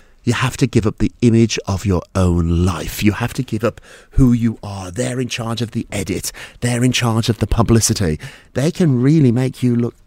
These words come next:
really terrible. But that's the cost of being on Bravo. Well, now,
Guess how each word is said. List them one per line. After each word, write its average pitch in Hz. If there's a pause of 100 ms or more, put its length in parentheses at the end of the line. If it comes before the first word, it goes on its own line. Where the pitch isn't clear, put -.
(220)
really - (100)
terrible. - (260)
But 135
that's 202
the 269
cost -
of 147
being 92
on 87
Bravo. 104
Well, 82
now, 104